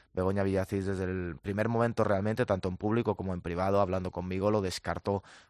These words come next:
completamente, y yo creo que desde ese punto de vista podemos estar tranquilos de que no se va a producir esa moción de censura. Y en segundo lugar, porque objetivamente pienso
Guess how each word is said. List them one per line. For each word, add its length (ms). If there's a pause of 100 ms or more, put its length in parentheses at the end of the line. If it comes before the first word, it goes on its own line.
completamente, 800
y 140
yo 100
creo 220
que 100
desde 140
ese 120
punto 240
de 40
vista 260
podemos 300
estar 320 (280)
tranquilos 640 (160)
de 100
que 100
no 80
se 80
va 60
a 60
producir 320
esa 200
moción 260
de 120
censura. 380
Y 100
en 60
segundo 340
lugar, 260
porque 200
objetivamente 540
pienso 380